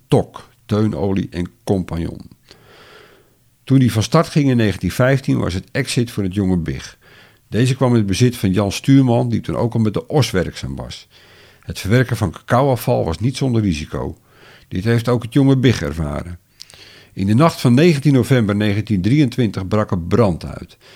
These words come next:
En gezien de ligging achter de spoordijk en in het veld was er voor de brandweer geen houden aan.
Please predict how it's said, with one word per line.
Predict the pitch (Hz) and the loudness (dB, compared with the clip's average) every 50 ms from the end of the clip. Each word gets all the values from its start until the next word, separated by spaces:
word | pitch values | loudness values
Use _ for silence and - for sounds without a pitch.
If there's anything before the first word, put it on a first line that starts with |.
| - - _ | -20 -20 _
En | - 87 87 | -10 -8 -8
gezien | - - 104 120 123 | -6 -2 2 4 4
de | 110 104 | 4 4
ligging | 104 110 143 135 - 127 92 - | 2 2 0 0 0 -4 -6 -6
achter | - - 139 147 - - 151 | -2 -2 -2 0 0 -2 -2
de | 135 | -2
spoordijk | 117 - - - 147 127 101 90 80 85 85 87 92 92 - | -4 -4 0 2 2 4 4 2 2 0 0 -2 -2 -4 -6
en | 76 - - | -10 -12 -10
in | - - 127 143 | -4 -2 0 2
het | 156 156 151 | 2 2 0
veld | - - 98 87 95 107 - | 0 0 2 2 0 -2 -4
was | - 95 98 - | -4 -4 -4 -4
er | 104 | -4
voor | - 90 | -4 -4
de | 85 82 | -4 -2
brandweer | 78 90 113 123 135 127 - - 117 113 104 101 | 0 0 0 0 0 0 -2 -2 -2 -2 -2 -4
geen | - - - 95 76 69 | -6 -4 -4 -4 -4 -4
houden | 71 80 85 80 87 117 127 117 107 82 50 | -8 -10 -6 -2 0 0 2 0 0 -4 -4
aan. | 60 67 69 65 87 | -6 -10 -12 -12 -14